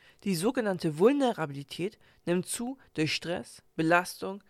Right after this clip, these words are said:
durch Beruf und Familie. Wird die individuelle Grenze überschritten,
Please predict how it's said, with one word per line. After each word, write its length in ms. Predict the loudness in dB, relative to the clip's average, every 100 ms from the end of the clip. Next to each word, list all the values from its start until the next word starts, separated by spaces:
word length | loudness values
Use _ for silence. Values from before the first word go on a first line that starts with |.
| _ -6
durch 180 | -4 -2
Beruf 460 | -2 -2 -6 -8
und 200 | -6 -6
Familie. 520 | -2 0 0 -2 -6 -18 _ _ _ _ _ _ _ _ -2
Wird 320 | 8 8 8
die 120 | 0
individuelle 600 | 2 2 2 4 4 2
Grenze 480 | 0 2 2 0 -4
überschritten, 580 | -4 -4 -6 -8 -8